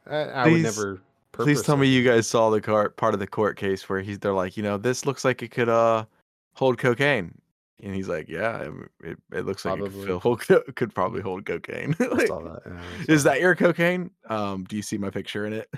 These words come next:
Speaker 2: <laughs> I love that.
Speaker 1: Well,
Speaker 2: Uh,
Speaker 1: with all that being said, this was a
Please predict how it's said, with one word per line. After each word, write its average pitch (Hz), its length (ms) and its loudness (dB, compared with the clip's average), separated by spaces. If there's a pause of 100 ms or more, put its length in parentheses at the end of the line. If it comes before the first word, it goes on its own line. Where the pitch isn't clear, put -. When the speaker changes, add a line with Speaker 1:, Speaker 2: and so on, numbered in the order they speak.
(260)
Speaker 2:
<laughs> - 960 -8
I 117 100 -2
love 123 380 0
that. 67 240 -10 (1200)
Speaker 1:
Well, 113 500 0
Speaker 2:
Uh, - 40 -20 (300)
Speaker 1:
with 113 220 -4
all 120 200 4
that 127 200 2
being 110 220 0
said, 90 440 -6 (680)
this 160 220 0
was 170 160 0
a 92 280 -2